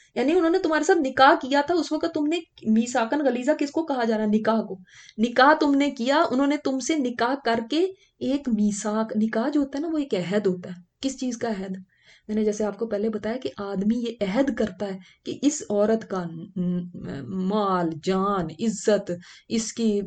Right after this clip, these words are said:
ना नफका, इसका स-, सब कुछ, इसकी निगहदाश्त मैं करूंगा, मैं इसका निगहबान हूँ, मैं इसकी take care करूंगा, मैं इसको अच्छी तरह रखूंगा, ये सब चीजें इस निकाह के agreement का हिस्सा है। तो तुमने तो इतना बड़ा agreement किया हुआ है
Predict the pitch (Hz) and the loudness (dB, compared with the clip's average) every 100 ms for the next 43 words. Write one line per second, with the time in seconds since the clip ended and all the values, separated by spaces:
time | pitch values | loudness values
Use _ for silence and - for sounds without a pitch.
0 | - 196 190 196 214 196 208 - 226 196 | -6 -8 -6 -2 0 0 -2 0 2 2
1 | 185 - 262 - - 415 480 508 494 339 | 0 0 -2 -6 -8 2 4 4 2 0
2 | - 403 427 - - - _ _ - - | 8 8 8 2 -8 -14 _ _ -20 -20
3 | - - - - - 311 226 220 208 196 | -20 -14 -10 -8 2 6 8 8 8 8
4 | 233 - 196 208 226 220 247 233 208 208 | 2 0 -2 0 2 2 2 0 0 -2
5 | 226 214 185 180 175 180 220 233 247 - | 0 0 0 0 0 0 0 -2 -4 -14
6 | _ - 202 240 254 226 - 226 202 208 | _ -4 0 2 0 -2 -6 0 4 2
7 | 208 220 214 202 202 208 233 240 214 190 | 2 0 0 -4 -4 -2 -2 0 0 0
8 | 233 - 233 226 214 208 202 196 - 233 | -2 -2 -2 -2 -6 -4 -4 -6 -8 -4
9 | 262 285 269 - 311 349 320 - 262 269 | 0 0 0 0 2 4 2 -6 -4 -2
10 | 330 285 254 247 226 240 269 277 294 294 | -4 -4 -4 -4 -2 0 0 -2 -2 0
11 | 208 226 240 285 - 311 214 208 285 311 | 0 0 0 -2 0 0 2 2 4 4
12 | 233 - _ _ _ _ _ _ - 226 | 2 -4 _ _ _ _ _ _ -14 -6
13 | 226 262 269 254 - 233 254 247 240 240 | -4 -4 -6 -8 -6 -8 -4 -4 -4 -4
14 | 190 220 247 254 - 226 220 - | -2 0 0 -4 -8 -8 -8 -12